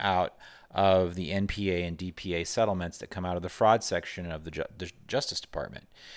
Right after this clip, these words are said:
because those are all skewed towards F C P A prosecutions.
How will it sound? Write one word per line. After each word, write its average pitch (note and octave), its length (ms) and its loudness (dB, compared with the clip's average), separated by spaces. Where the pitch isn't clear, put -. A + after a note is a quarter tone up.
because F#2 280 -4
those G2+ 200 0
are C3 140 2
all G2+ 160 4
skewed C3+ 640 -4
towards F2 580 -6
F G2+ 200 -2
C - 180 0
P F2+ 240 -4
A D#2 60 -2
prosecutions. - 920 -4